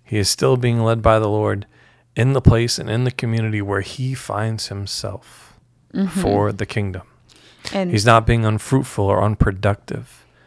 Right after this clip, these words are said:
Speaker 1: for the
Speaker 2: Mm-hmm.
Speaker 1: kingdom.
Speaker 2: And, and just a, a side note, the Areopagus was a particular area, also called Mars Hill. It was
Speaker 1: Mm-hmm.
Speaker 2: somewhere that they went to have, like, court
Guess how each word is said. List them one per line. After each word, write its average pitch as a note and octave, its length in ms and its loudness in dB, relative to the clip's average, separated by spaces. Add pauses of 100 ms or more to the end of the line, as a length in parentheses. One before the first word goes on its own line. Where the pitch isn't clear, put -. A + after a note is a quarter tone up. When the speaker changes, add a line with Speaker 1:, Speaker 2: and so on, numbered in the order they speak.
Speaker 1:
for G3+ 60 0
the A3+ 80 6
Speaker 2:
Mm-hmm. A#3 320 4
Speaker 1:
kingdom. F#2+ 280 -8 (580)
Speaker 2:
And, F#3+ 440 -2
and F3+ 180 0
just G3 320 -2
a, D#3 380 -4 (360)
a D#3+ 300 -2
side E3+ 400 -4
note, D3+ 280 -4
the - 120 -8
Areopagus F#3+ 720 -4
was E3 180 -6
a D#3+ 320 -8
particular E3 720 -8 (400)
area, G3 400 -2 (300)
also F3 240 -6
called E3+ 260 -6
Mars E3 320 -6
Hill. F3 320 -4 (340)
It B2+ 40 -6 (140)
was E3+ 140 2
Speaker 1:
Mm-hmm. B2+ 60 -4
Speaker 2:
somewhere F#3+ 260 -2
that D#3+ 160 -6
they E3 120 -4
went D#3+ 320 -6
to D#3+ 100 -8
have, D#3 240 -6
like, D3+ 160 -10
court - 420 -4